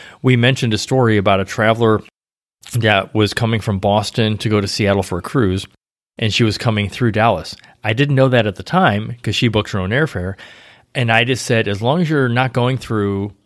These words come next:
so by the way, where are you flying through? And she's like, "Dallas." I'm like, "Oh God, that's what I was gonna say." And sure enough, the flight into Dallas was delayed. Going to the city where she was gonna get on her cruise,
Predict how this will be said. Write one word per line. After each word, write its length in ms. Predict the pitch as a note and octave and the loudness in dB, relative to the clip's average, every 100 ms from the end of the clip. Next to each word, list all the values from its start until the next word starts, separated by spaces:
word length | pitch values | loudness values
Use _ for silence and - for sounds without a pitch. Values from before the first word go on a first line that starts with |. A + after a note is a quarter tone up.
| _ _ _ _ _ _ | _ _ _ _ _ _
so 120 | - | -4
by 120 | D#3+ G#3 | 0 2
the 80 | G3+ | 4
way, 100 | C#3+ | 4
where 160 | D3 | 4
are 40 | G#3+ | 2
you 100 | E3+ | 0
flying 340 | - E3 D3 | -2 -2 -2
through? 200 | G2+ F2 | -4 -10
And 80 | E2 | -10
she's 180 | B2+ A#2+ | -6 -6
like, 200 | F#2+ - A#2 | -6 -10 -4
"Dallas." 440 | B2 B2+ G#2+ F2+ A2 | 0 2 2 -2 -8
I'm 60 | |
like, 160 | G2 - | -8 -4
"Oh 180 | A2 G#2+ | -4 -2
God, 320 | F#2+ F2 F2 | -4 -6 -2
that's 280 | G#2+ G#2+ - | -2 -2 -4
what 120 | A2 | -4
I 60 | G2+ | -4
was 120 | F#2+ | -4
gonna 120 | G2+ | -8
say." 360 | F2+ G#2 E2+ E2 - - | -8 -6 -8 -10 -18 -6
And 400 | C3+ A#2+ A#2 A#2+ | 0 2 2 0
sure 240 | - E3+ E3 | -4 0 2
enough, 320 | C3+ C3+ B2+ - - | 2 2 -2 -14 -8
the 340 | A2+ A2 G#2 | -4 -2 -2
flight 400 | - - B2+ C3+ | -4 0 0 0
into 220 | C#3 C3+ | -2 -2
Dallas 400 | A#2 A2+ A2+ G#2+ | 0 0 0 -2
was 120 | A#2 | -4
delayed. 540 | G#2 G#2 G#2 G#2 G#2+ A2 - _ _ - | -4 -4 0 0 0 -4 -14 _ _ -4
Going 420 | A#2+ B2+ C3 C3 | 2 4 4 0
to 400 | A#2+ - A#2 A2 | -4 -2 2 2
the 100 | G2+ | 0
city 260 | G2 B2+ A2+ | -2 -2 -2
where 160 | G#2 F#2+ | -2 -4
she 140 | B2+ | -4
was 120 | G#2+ | -4
gonna 160 | G2+ G2+ | -4 -4
get 120 | G2 | -4
on 120 | F#2 F2+ | -4 -6
her 100 | F#2 | -8
cruise, 340 | G#2+ G#2+ | -4 -4